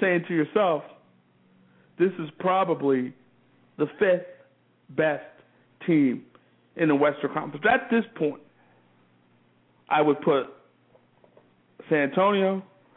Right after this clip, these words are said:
I would put O K C, I would put the Grizzlies, and I would put the Clippers over the Houston Rockets at this point in time.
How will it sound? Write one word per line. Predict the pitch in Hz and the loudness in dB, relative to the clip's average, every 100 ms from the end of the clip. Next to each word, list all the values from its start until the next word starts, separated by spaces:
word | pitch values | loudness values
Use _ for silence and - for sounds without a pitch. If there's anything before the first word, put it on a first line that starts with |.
| _ - | _ -4
I | 139 | 0
would | 127 | 0
put | 139 131 | 2 2
O | 120 | 0
K | - 117 131 - | -2 -8 -8 -2
C, | 220 214 202 196 _ _ _ _ _ _ _ _ _ | 2 2 0 -10 _ _ _ _ _ _ _ _ _
I | - | -2
would | 147 | -2
put | - 131 | -2 -8
the | - | -8
Grizzlies, | - 185 185 180 175 165 - _ _ - | -2 0 0 -2 -4 -8 -18 _ _ -8
and | 135 | -2
I | 143 | 0
would | 147 | 0
put | 160 156 | 0 -4
the | - - - | -6 -14 -6
Clippers | 202 190 - 131 - - _ _ _ _ _ _ _ | 0 0 0 -12 -14 -20 _ _ _ _ _ _ _
over | 180 175 160 151 | 2 2 4 0
the | 151 | 2
Houston | 156 156 156 | -2 0 0
Rockets | 147 131 - - - - _ _ _ - | 0 -2 -6 -10 -12 -20 _ _ _ -2
at | 190 165 170 - - | 2 2 0 -8 -2
this | 165 156 - - | 0 0 -4 -2
point | 156 135 | -2 -2
in | 131 | -8
time. | - 135 | -10 -10